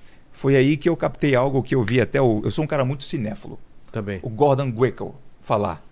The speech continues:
Speaker 1: Wall, Wall Street, o dinheiro nunca dorme.
Speaker 2: Tá.
Speaker 1: Não sei pra quem já viu esse filme.
Speaker 2: Muito bom.
Speaker 1: É, muito bom, né? Eu tô falando do antigo, tá?
Speaker 2: Ah, do antigo? Eu
Speaker 1: Do
Speaker 2: não assisti.
Speaker 1: antigo. Wall Street, ah, Poder e Cobiça,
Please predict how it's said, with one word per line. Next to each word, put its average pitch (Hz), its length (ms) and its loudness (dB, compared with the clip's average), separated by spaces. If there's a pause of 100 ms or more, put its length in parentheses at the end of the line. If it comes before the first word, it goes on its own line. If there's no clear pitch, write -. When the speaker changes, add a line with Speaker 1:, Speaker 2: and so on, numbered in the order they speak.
(300)
Speaker 1:
Wall, 131 280 2
Wall 143 160 6
Street, 135 380 -4
o 113 40 -4
dinheiro 123 220 0
nunca 117 180 0
dorme. 101 240 2
Speaker 2:
Tá. 101 60 0
Speaker 1:
Não 107 80 0
sei 123 160 0
pra 127 100 -4
quem 120 140 -4
já 107 100 4
viu 101 160 4
esse - 100 -2
filme. 90 260 -4 (180)
Speaker 2:
Muito 117 200 -6
bom. 104 220 -4
Speaker 1:
É, 98 160 0
muito 123 220 0
bom, 110 200 2
né? 107 180 0
Eu - 40 -8
tô - 100 -4
falando 170 200 2
do 269 80 4
antigo, 135 340 2
tá? 131 260 2 (320)
Speaker 2:
Ah, 170 160 -4
do 147 120 -2
antigo? 151 360 -2
Eu 277 40 -2
Speaker 1:
Do 123 80 4
Speaker 2:
não 151 60 8
assisti. 190 280 2
Speaker 1:
antigo. 127 320 0
Wall 139 140 6
Street, 160 580 -2 (540)
ah, 113 340 4 (100)
Poder 147 260 4
e 185 40 0
Cobiça, 117 640 -4